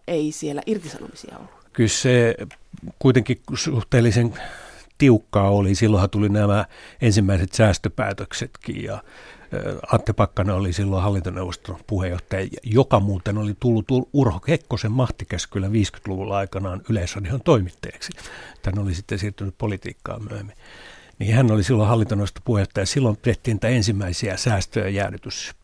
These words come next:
Speaker 2: ja leikkauspäätöksiä. Että kyllä siinä toimittajatkin joutuivat, o-, osa, varsinkin freelance-toimittajat, koville. Oli freelance-lakkoa ja muuta.
Speaker 1: Kun, ö,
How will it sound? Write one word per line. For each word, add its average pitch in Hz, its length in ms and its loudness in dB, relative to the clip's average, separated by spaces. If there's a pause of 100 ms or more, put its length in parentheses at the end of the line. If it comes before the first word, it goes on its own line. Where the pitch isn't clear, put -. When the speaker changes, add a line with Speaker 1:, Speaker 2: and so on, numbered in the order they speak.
Speaker 2:
ja - 80 -8
leikkauspäätöksiä. - 1120 -8
Että - 260 -12
kyllä 107 200 -2
siinä 110 340 -2 (360)
toimittajatkin 104 800 0
joutuivat, 107 480 -8 (600)
o-, 117 300 -6
osa, 107 240 -2
varsinkin 110 520 -2
freelance-toimittajat, - 1000 -6
koville. 104 340 -10 (640)
Oli 104 200 4
freelance-lakkoa 104 840 -2
ja - 100 -6
muuta. - 320 -16 (300)
Speaker 1:
Kun, 180 260 2 (100)
ö, 190 80 -2